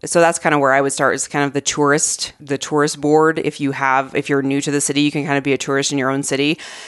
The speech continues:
And then truly just kinda look on meetups. I like the Meetup app because I think sometimes I'll get ideas for things that are going on, and a lot of the events are free.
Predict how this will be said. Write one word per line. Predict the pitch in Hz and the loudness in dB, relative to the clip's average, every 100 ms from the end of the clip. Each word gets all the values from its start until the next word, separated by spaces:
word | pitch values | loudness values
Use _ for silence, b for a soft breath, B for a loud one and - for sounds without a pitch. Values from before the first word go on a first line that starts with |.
| B - | B -2
And | 190 220 | 2 4
then | 247 254 | 4 2
truly | - 359 440 | 0 2 4
just | 440 - | 2 0
kinda | 349 339 | 0 2
look | 302 359 | 2 4
on | 320 208 | 4 4
meetups. | 180 381 139 - 165 | 2 2 2 0 0
I | 185 | 2
like | 311 - | 0 0
the | 180 | 0
Meetup | 175 139 175 - | 2 2 2 2
app | 196 202 | 0 0
because | - - 165 | -2 -6 -2
I | 156 | 0
think | 160 151 | 0 -4
sometimes | 165 156 151 151 | -6 -4 -2 2
I'll | 151 | 2
get | 147 | 4
ideas | 143 139 139 139 160 | 2 2 0 2 0
for | - 147 139 | -2 -2 0
things | 151 139 | -2 0
that | 147 | 0
are | 147 | 2
going | 143 139 135 - | 0 0 -2 -2
on, | 139 131 151 202 B B B | 0 2 0 -2 B B B
and | 160 | 0
a | 151 | 4
lot | 143 151 | 4 4
of | |
the | 160 | 4
events | 147 147 151 | 4 2 0
are | 170 | -6
free. | - 143 135 143 | -4 -2 -2 -2